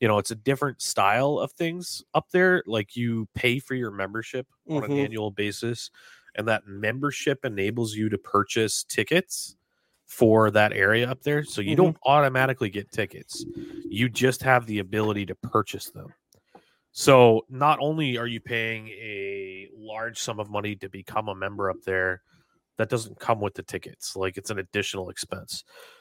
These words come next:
Speaker 1: So I did some calculations and I was like, "All right, you know, I went to about ten or eleven games,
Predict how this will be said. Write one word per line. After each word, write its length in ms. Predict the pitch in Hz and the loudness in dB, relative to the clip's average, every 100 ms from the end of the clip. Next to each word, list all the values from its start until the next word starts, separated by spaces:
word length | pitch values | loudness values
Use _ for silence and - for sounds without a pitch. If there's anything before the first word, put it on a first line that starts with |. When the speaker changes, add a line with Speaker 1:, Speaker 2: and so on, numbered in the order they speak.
| _ | _
Speaker 1:
So 180 | - 139 | 6 8
I 120 | 131 | 8
did 200 | 135 196 | 8 0
some 140 | 208 190 | 0 0
calculations 800 | 165 156 - 120 117 - 107 98 | 0 0 0 2 2 -2 -6 -2
and 100 | 95 | 0
I 60 | |
was 140 | 101 98 | 0 0
like, 220 | 98 - | 0 0
"All 100 | 110 | -2
right, 200 | 95 98 | 0 -4
you 140 | 95 | -6
know, 140 | 92 95 | -6 -4
I 100 | 104 | -4
went 220 | 104 104 | -4 -6
to 140 | - 101 | -6 -2
about 300 | 95 98 - | -2 -2 -6
ten 180 | 98 | -4
or 140 | 98 95 | -2 -2
eleven 340 | 92 95 92 | -2 -6 -8
games, 580 | 90 101 95 90 - | -6 -6 -6 -10 -12